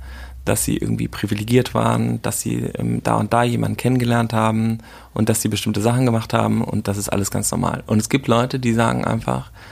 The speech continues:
ja, ich bin super fleißig, ich arbeite wahnsinnig viel,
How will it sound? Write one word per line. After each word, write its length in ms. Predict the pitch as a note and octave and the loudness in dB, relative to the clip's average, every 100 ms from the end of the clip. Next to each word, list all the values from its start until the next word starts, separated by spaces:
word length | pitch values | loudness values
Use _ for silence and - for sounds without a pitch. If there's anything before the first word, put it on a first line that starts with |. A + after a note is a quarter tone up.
| - - | -20 -6
ja, 60 | - | -4
ich 120 | - | -2
bin 140 | A2 G#2 | -2 0
super 280 | C3 D3+ | 0 0
fleißig, 640 | C#3 - A#2 D3 - B2+ - | 0 0 0 0 0 0 -2
ich 160 | - - | -10 -2
arbeite 720 | A#2+ C3+ B2 - A#2 A2+ A2 | 0 2 0 0 0 0 -2
wahnsinnig 640 | A2+ - B2+ D3 C3+ B2 - | -2 0 0 0 0 0 -2
viel, 440 | - B2+ A#2 C3+ | 0 2 2 0